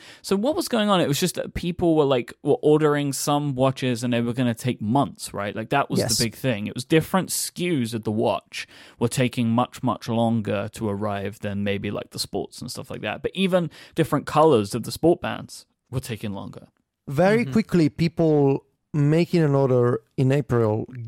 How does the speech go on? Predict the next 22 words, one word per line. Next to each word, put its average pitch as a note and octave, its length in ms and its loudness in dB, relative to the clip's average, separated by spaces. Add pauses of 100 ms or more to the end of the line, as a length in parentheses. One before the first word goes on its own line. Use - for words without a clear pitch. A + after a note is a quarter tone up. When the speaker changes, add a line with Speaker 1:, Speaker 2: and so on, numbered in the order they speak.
Speaker 2:
got C3+ 240 2
a B2+ 80 2
July C3 640 2
ship - 320 -2
date. - 420 -6
Speaker 1:
Yeah. A2 280 -14 (340)
Speaker 2:
So C3+ 140 -2
that B2+ 160 2
was A#2 180 2
weird, G2+ 380 0 (260)
<laughs> - 220 -2
of C3+ 160 -4
course. A#2 360 -2 (600)
Speaker 1:
Yeah, A2+ 120 -8
that's, - 260 -6
that's, - 480 -4
yeah, G2+ 200 -4
that A#2+ 160 -2
was A#2 100 -8
super, - 400 -6
super - 320 -10
strange. - 480 -12